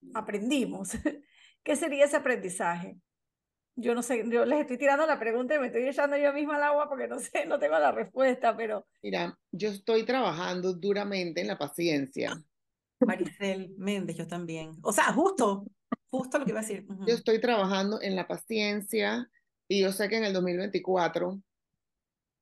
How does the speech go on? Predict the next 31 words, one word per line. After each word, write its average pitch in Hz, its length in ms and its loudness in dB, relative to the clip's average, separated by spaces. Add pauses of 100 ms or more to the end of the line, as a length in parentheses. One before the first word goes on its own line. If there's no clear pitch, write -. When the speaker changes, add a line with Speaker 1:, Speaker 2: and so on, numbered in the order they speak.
(1000)
Speaker 2:
me 196 140 4
va, 180 260 2
o - 20 -12
sea, 160 260 0
va - 120 -2
a 180 40 -4
ser 196 140 2
un 196 140 0
reto 208 480 0
para 151 160 0
mí 156 160 -2
con 175 160 -4
el 151 140 -4
tema 156 240 -2
de 160 60 0
la 147 120 -2
paciencia. - 640 -6 (600)
Y 160 500 2
es 180 80 2
algo 180 320 2
que 143 320 -2
estoy 156 420 -4 (300)
trabajando 156 720 0
y 147 320 -4 (1120)
tratando 165 560 2
de, 156 360 2 (880)
de, 160 840 2 (160)
de 175 160 0
manejar 170 460 -2
todo 185 360 2
con, 151 560 -4